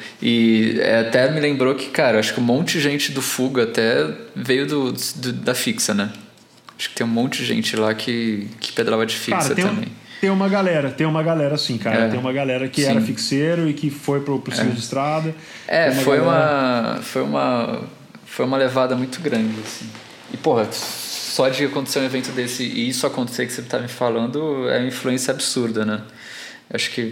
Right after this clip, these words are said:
Speaker 1: porra, ajudou muita gente aí a, a perceber, a, né, sair da, sair do negócio que é só um, um rolezinho na cidade, ou então, tipo, ro-,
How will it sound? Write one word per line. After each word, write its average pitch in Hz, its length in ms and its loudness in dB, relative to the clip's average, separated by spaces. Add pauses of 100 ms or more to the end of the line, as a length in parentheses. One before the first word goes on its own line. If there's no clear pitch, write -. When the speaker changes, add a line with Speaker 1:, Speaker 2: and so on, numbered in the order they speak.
(140)
Speaker 1:
porra, 110 320 -4 (480)
ajudou 113 360 0
muita 117 320 0
gente 113 400 0
aí 110 180 2
a, 113 240 2
a 113 60 0
perceber, 113 600 0
a, 110 320 2 (600)
né, 110 160 2
sair 110 360 2
da, 110 480 2 (1300)
sair 262 320 2
do 247 120 6
negócio 196 380 4
que - 80 4
é 190 40 2
só 185 320 6
um, 147 520 2
um 123 40 2
rolezinho 127 720 4
na 117 200 0
cidade, 135 560 0
ou 110 60 0
então, 113 280 -2 (340)
tipo, - 420 -6 (960)
ro-, 117 300 -2